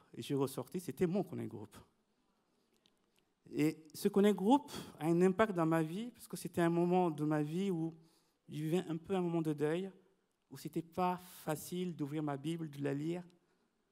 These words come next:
Mais la communion fraternelle qui y régnait, le, le regard bienveillant, l'encouragement des uns et des autres,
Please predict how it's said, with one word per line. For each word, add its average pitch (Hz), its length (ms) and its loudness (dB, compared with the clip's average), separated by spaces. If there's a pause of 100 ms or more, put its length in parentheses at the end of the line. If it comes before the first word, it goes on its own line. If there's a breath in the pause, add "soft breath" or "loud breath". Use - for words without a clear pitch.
(300)
Mais 143 80 -6
la 160 80 0
communion 185 340 2
fraternelle 175 540 0
qui 175 140 -4
y 160 80 0
régnait, 156 440 0 (840)
le, 139 380 -4
le 135 160 0
regard 196 320 6
bienveillant, 175 600 2 (100)
l'encouragement 190 680 4
des 175 220 0
uns 165 140 2
et 165 40 0
des 147 240 -4
autres, 185 320 -4